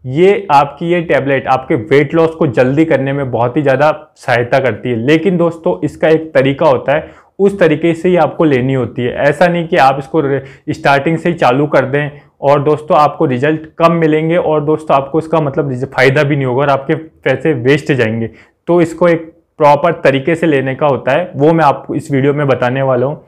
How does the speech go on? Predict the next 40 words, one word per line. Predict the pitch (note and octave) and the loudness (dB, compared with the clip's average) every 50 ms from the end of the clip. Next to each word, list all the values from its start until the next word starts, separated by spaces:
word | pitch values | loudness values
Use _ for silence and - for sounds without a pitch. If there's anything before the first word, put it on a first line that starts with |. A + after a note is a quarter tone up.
| _ _ _ _ _ _ _ - | _ _ _ _ _ _ _ 2
और | E3 E3 E3+ | 2 4 4
दोस्तों, | D#3+ D#3+ F3 F3 F3+ - G3 F#3+ F#3+ | 2 0 -2 -4 -2 -2 -2 -2 -2
इसका | F#3+ D#3 - - - D#3+ | -2 -4 -4 -2 -2 -2
तरीका | - - C#3 C#3+ C#3+ C#3+ F3+ E3 | 0 0 0 0 0 0 0 0
बताने | D3+ - - C3+ C#3 C#3 D3+ D3+ | 0 -2 0 0 0 0 -2 -2
वाला | C#3+ D3 D3 C#3+ D3+ | 0 0 0 2 0
हूँ | D#3 D#3+ | 0 -2
कि | E3 | -4
किसको | E3 - C#3 - - D#3 E3+ | -6 -6 -6 -4 -2 -2 0
कैसे | D#3+ C#3+ B2 B2 B2 - D3+ | 2 2 2 2 2 0 0
लेना | C#3+ C#3+ C3+ C#3 C#3+ | 0 0 0 0 -2
होता | C#3 B2 - - C3+ D3 | -2 -2 0 0 0 0
है | D#3 | 0
और | - - C#3 C3+ C#3 C3+ | 0 0 2 2 2 2
आपको | B2+ D#3 - - - D3 | 0 -2 -2 -2 -4 -4
कैसे | D3 - C#3 C#3+ | -2 -2 -2 -2
फ़ायदा | D3+ - - - B2 B2 A#2 B2 | -4 -4 -2 0 0 0 2 0
करती | A#2+ G#2+ A2+ G#2 G#2 - | 0 0 -2 -4 -4 -6
है। | A2+ G#2+ G#2+ G#2+ - _ _ _ _ _ _ _ _ - | -6 -6 -8 -12 -16 _ _ _ _ _ _ _ _ -4
दोस्तों, | C3 D3+ F3+ F#3 F3+ - G3+ G3 | 0 2 2 2 0 0 0 0
नंबर | F#3+ E3 C#3 C3+ C#3+ D3 D#3+ D3 | 2 2 0 0 0 0 0 2
वन, | A#2+ A#2 A#2+ A#2 A2+ | 2 0 0 0 0
ये | A2+ A2+ A2+ B2 D3 F3 E3 - - | -2 -2 -2 0 0 -2 0 2 2
आपके | C#3 - - - - D#3+ D#3 | 2 2 2 -2 -4 -4 -4
जो | C#3+ C3+ D#3 | -2 -2 -2
जिद्दी | C#3 G#2+ - B2+ A#2 A#2 C3 D#3+ F3 | -4 -2 -4 -4 -4 -2 -2 -2 -2
फैट | E3+ - C3 B2+ C3+ C3 | -2 -2 -2 -2 0 -2
होता | C3 A2 - A#2+ | -4 -2 -2 -2
है | A#2 | -2
शरीर | A#2+ - - A#2+ A#2 A#2+ B2 A#2+ | -2 -2 -2 -2 0 -2 -2 -2
के | A#2+ C3+ | -2 -2
अंदर, | A#2+ A2+ A2+ A#2 A#2 | -2 0 -2 -2 -2
जैसे | A#2+ B2 A#2+ - C#3 | -2 -2 -4 -4 -4
पेट | - - C3 B2+ B2 A#2+ B2 A#2+ | -2 0 0 0 0 -2 -2 -2
पे, | C3+ B2 | -4 -2
तूंद | - C3+ B2+ B2+ B2 | 0 0 0 0 -2
पे | B2 - - | -2 -2 -2
हो | C#3+ B2 A#2 | -2 0 0
जाता | A#2 A2+ A2 - - | -2 -2 -2 -4 -6
है, | B2+ - - | -6 -6 -10